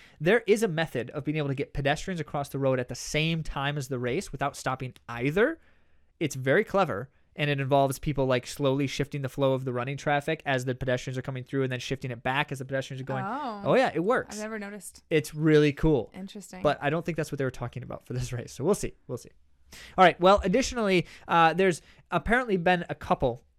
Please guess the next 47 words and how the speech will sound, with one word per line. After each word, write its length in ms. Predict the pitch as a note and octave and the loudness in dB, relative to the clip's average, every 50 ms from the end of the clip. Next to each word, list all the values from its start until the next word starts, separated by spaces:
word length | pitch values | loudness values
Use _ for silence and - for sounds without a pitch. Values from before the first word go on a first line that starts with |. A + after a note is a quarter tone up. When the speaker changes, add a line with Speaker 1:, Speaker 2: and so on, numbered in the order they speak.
| _ _ _ | _ _ _
Speaker 1:
this 200 | F3 E3 E3 - | -2 0 2 2
was 100 | G#3+ F3 | 0 2
back 280 | D#3 E3+ D#3+ D#3+ - D#3+ | 2 2 2 2 0 -4
at 80 | D3 | -6
the 80 | - B2+ | -6 -6
London 580 | B2+ C3 D3 D#3+ E3+ E3 D3+ C3+ A#2 A2+ A#2 - _ | -4 -2 -4 -4 -4 -4 -4 -4 -6 -8 -12 -14 _
Marathon. 680 | D#3+ C#3 B2+ A#2+ A#2 A#2 - - A#2 A2 G2 A2 A#2+ - _ _ _ _ _ _ _ _ | -8 -6 -4 -4 -4 -6 -6 -8 -8 -8 -8 -10 -14 -18 _ _ _ _ _ _ _ _
They 360 | D#3+ C#3+ C#3+ C#3 C#3 C#3 B2+ | -4 0 2 2 2 0 -2
were, 180 | - D#3 D3+ - | -4 -8 -8 -8
have 200 | B2+ C#3 C#3 C3 | -6 -6 -4 -2
recently 300 | C#3 D3 C3+ D#3 D3+ D3 | -2 -4 -4 -4 -6 -6
been 160 | C3 C3 B2+ B2 | -6 -6 -8 -6
found 240 | - D3 C3+ B2+ | -8 -8 -6 -6
out. 240 | A#2+ A2 G#2+ - - - _ _ _ _ _ _ | -8 -8 -10 -12 -16 -20 _ _ _ _ _ _
This 140 | C#3+ C3+ - | -6 -6 -6
couple 420 | - - D#3+ - B2 B2 B2 - _ B2+ | -4 -6 -4 -2 -2 -4 -4 -6 _ -6
who, 280 | C#3+ C#3 C3+ B2+ A#2+ - _ _ _ _ - | -4 -2 -2 -2 -4 -6 _ _ _ _ -6
uh, 240 | C3 B2 A#2 A2 | -4 -2 -2 -4
tried 220 | - - - D#3 D3+ | -4 -2 -2 0 0
to, 120 | D3 C#3 C3+ - _ | 0 0 -2 -6 _
tried 200 | - - D#3 C#3+ - | -4 -2 -2 -2 -2
to 60 | C#3 | -2
bandit 380 | B2+ C3+ C#3 C3+ C3 A#2+ - _ - | -2 0 -2 0 -2 -6 -8 _ -8
the 100 | C3+ C3 | -6 -2
race, 480 | - C3+ - - - - - - - _ _ _ _ _ _ | -2 -2 -2 -4 -8 -14 -18 -20 -20 _ _ _ _ _ _
uh, 180 | - - - F#3+ | -14 -12 -8 -4
but 180 | E3 D#3 D#3+ E3+ | -2 0 0 0
only 160 | F#3+ F#3+ E3 | 0 0 -2
one 180 | C#3 C#3+ C4 B3 | -2 -2 -2 -2
of 60 | D#3 | 0
Speaker 2:
In 20 | C#3 | 0
Speaker 1:
them. 80 | B2+ | -2
Speaker 2:
London, 300 | - G#3+ A3+ B3 C#4+ D#4 D#4+ | -2 -2 -4 -8 -8 -10 -12
you 60 | D#4+ | -4
said? 80 | D#3+ D#3+ | 0 0
Speaker 1:
Yes, 220 | B2+ B2+ - - | 0 0 -4 -10
in 120 | - C#3+ | -8 -6
London. 240 | C#3+ C#3+ C#3 B2+ A#2+ - | -4 -4 -4 -6 -6 -4
But 100 | C#3+ F3 | -4 -2
only 120 | B3 C#4 | -2 -2
Speaker 2:
Okay. 80 | G#3 G3+ | -2 -2
Speaker 1:
one 100 | C#4 C#4+ | -2 -2
of 80 | F#3 | -2
them 140 | D3 B2+ B2 | -2 -2 -2
bandited 380 | A#2+ A#2 A#2 A#2 A2+ A2+ G#2 D3+ | -4 -4 -6 -6 -8 -10 -8 -10
the 80 | A2 G#2 | -8 -8
race. 380 | F2+ F#2 G3+ A#3 - - - | -6 -6 -6 -8 -10 -16 -20